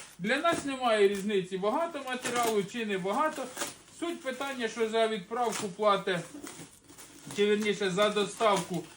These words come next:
платить відправник, і тільки він вправі вирішувати,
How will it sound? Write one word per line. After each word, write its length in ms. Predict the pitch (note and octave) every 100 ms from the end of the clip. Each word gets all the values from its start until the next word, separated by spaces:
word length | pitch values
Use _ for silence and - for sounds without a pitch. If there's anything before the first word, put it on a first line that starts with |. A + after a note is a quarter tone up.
| - - -
платить 420 | A3+ G#3+ G#3 G#3
відправник, 640 | A3 - A#3+ A#3 D4+ G4 B3
і 80 | G#3+
тільки 400 | C#4 A#3+ B3 A3+
він 240 | C4+ A3
вправі 420 | F3 G3+ A3+ G3
вирішувати, 800 | F3 F#3+ D#4 E4 A3+ F#3+ F3+ F3+